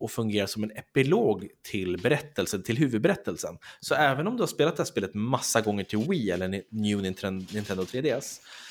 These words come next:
så har du tio timmar nytt innehåll i den här versionen.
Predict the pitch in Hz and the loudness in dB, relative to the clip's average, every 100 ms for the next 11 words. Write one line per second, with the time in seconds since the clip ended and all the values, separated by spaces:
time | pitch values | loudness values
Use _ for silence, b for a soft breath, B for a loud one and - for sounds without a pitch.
0 | B B B B - - - 110 98 92 | B B B B -8 -4 2 2 4 2
1 | - 107 104 101 - - - - 127 120 | 2 4 4 2 0 -10 -8 0 4 4
2 | 127 110 104 101 135 143 - 123 101 104 | 4 6 6 6 2 0 -4 -2 0 2
3 | 139 - - - 113 98 98 131 78 - | 2 0 -8 -8 -2 0 2 0 0 -4
4 | 82 - | -8 -8